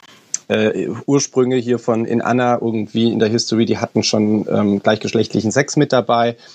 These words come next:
Naki de Sade hatte den mit dabei. Ähm, <clears throat> also insofern, das ist ein Thema,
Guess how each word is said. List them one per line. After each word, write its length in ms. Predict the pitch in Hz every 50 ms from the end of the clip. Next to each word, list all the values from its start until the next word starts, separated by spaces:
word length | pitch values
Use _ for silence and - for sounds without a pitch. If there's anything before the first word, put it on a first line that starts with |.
| - _ -
Naki 260 | 117 117 - - -
de 100 | 117 120
Sade 340 | 107 101 113 117 131 135 123
hatte 220 | 120 127 123 123
den 200 | 104 120 117 117
mit 140 | 117 113 -
dabei. 440 | 113 110 107 - 110 107 107 110 107 - - - - - - _ _ -
Ähm, 480 | - 107 104 104 104 104 104 110 107 -
<clears throat> 340 | - 143 151 135 123 120 -
also 180 | - 139 123 135
insofern, 320 | 123 120 131 120 139 123
das 140 | 117 120 -
ist 240 | 131 - - - -
ein 140 | 127 120
Thema, 280 | - - 127 123 127 139